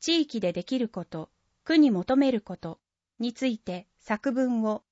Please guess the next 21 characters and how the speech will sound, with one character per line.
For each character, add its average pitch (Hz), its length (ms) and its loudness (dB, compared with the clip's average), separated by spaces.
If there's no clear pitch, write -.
八 233 240 0
百 302 280 0
字 262 100 -2
か 208 140 -4
ら 180 120 -6
千 277 300 2
字 262 120 -4
程 254 260 -2
度、 - 180 -8
エ 254 200 4
ー 240 60 0
四、 220 320 0
四 277 220 2
百 277 260 -2
字 254 120 -2
詰 247 220 -2
め 214 40 -6
原 233 200 0
稿 233 280 -2
用 208 200 -2
紙 - 320 -12